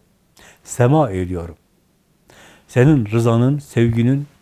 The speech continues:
tecellinin etrafında sema ediyorum. Bundan sonra ben böyleyim diyorsun. Artık ben böyleyim. Artık ben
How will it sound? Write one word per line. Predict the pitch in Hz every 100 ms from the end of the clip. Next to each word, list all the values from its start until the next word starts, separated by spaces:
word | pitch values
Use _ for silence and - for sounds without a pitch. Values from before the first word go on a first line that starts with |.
| _ -
tecellinin | 120 117 123 127 139
etrafında | - - 120 - 120 131
sema | - 113 117 98
ediyorum. | 90 85 - _ _ - - - -
Bundan | 139 165
sonra | - 208 143
ben | 139
böyleyim | 135 139 165 107 92
diyorsun. | 92 87 101 -
Artık | 151 156 156
ben | 180 170
böyleyim. | 143 92 90 - _ _ -
Artık | 123 120 160
ben | 123 165 180